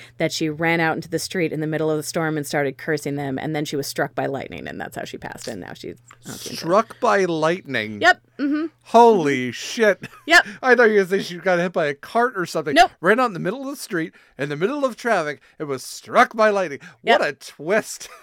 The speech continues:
Speaker 2: <laughs>
Speaker 1: I know.
Speaker 2: <laughs> Holy shit.
Speaker 1: A bolt of lightning struck Nettie dead is how it was said w-, after
Speaker 2: Damn.
Speaker 1: going out into the storm. And, and, and, you know, honestly, that is, there's really nothing more theatrical than that. That feels very King Lear to me. So
Speaker 2: She
Speaker 1: kind
Speaker 2: really
Speaker 1: of makes
Speaker 2: shouldn't be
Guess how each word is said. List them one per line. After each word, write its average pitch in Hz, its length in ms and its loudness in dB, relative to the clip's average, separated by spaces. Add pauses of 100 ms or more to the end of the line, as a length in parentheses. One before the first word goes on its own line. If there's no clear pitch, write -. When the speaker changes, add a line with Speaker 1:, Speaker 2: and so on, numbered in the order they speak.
Speaker 2:
<laughs> - 220 -20
Speaker 1:
I 220 120 6
know. 262 220 6 (360)
Speaker 2:
<laughs> - 360 -8
Holy 254 420 -8
shit. - 240 -16
Speaker 1:
A 240 80 2
bolt 302 240 8
of 294 100 2
lightning 269 300 4
struck 240 280 2
Nettie 208 260 0
dead 160 280 2
is 160 100 -2
how 156 180 0
it 120 60 -4
was 170 140 -6
said 151 320 2
w-, 160 200 -8
after 156 240 -2 (280)
Speaker 2:
Damn. 208 140 -18
Speaker 1:
going 185 240 0
out 175 80 0
into 180 100 -6
the 165 80 -12
storm. 170 360 -8
And, 330 160 2
and, 415 460 2
and, - 120 -8
you 523 360 4
know, 330 200 6
honestly, 254 600 2
that 214 320 4 (220)
is, 190 220 -2 (200)
there's 233 280 0
really 233 380 2
nothing 190 340 2
more 170 180 2
theatrical 170 640 2
than 165 200 -2
that. 151 200 0
That 175 160 2
feels 196 220 4
very 170 240 6
King 175 340 0
Lear 165 240 2
to 180 120 -4
me. 180 280 -4
So 220 460 -4
Speaker 2:
She 202 100 -8
Speaker 1:
kind 214 80 -2
Speaker 2:
really - 40 4
Speaker 1:
of 247 60 4
makes 208 120 0
Speaker 2:
shouldn't 269 200 -2
be 180 40 -10